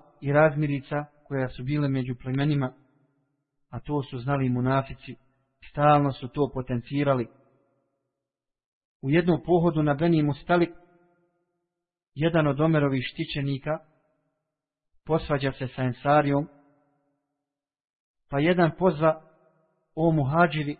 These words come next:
a drugi pozva: „O Ensarije”, biva da im pomognu, ovi prvome, ovi drugome, pa to jedva dočeka Abdullah ibn Ubej ibn Salul, poznati munafik. Pa kaže na to:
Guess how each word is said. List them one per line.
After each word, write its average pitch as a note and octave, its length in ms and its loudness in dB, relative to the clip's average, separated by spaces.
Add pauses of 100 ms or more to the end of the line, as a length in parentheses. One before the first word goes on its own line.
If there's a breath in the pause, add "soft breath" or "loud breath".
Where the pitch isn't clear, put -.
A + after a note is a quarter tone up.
(100)
a C3 100 -6
drugi C#3 400 -8
pozva: C#3 400 -4
„O C#3+ 260 -4
Ensarije”, C3+ 640 -2 (440)
biva C#3+ 320 -2
da C3 80 -4
im B2+ 120 -2
pomognu, C#3 420 -4 (920)
ovi C#3+ 420 -2
prvome, D3 480 -2
ovi C3+ 320 -2
drugome, C#3 480 -4 (640)
pa B2 100 -8
to C#3+ 400 -4 (360)
jedva C#3 280 -2
dočeka C3+ 460 -4
Abdullah C3 480 -2
ibn C3 120 -4
Ubej C3+ 300 -4
ibn C3 180 -6
Salul, C3 460 -6
poznati A#2+ 380 -6
munafik. A#2+ 480 -2 (1500)
Pa C3 100 -10
kaže D#3 420 0
na F3 120 2
to: F3 260 0